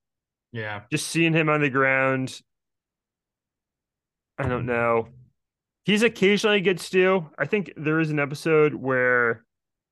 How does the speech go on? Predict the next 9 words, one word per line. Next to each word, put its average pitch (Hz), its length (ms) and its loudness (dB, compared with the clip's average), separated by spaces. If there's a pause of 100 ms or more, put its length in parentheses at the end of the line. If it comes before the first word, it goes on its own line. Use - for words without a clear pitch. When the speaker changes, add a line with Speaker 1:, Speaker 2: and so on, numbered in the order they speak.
(440)
Speaker 2:
or 135 120 0
a 135 80 2
whole 139 140 2
charter 120 760 0 (1800)
where 123 180 -2
Natalya 123 480 0
and 120 100 -6
Toomey 120 260 -4
were 113 220 -4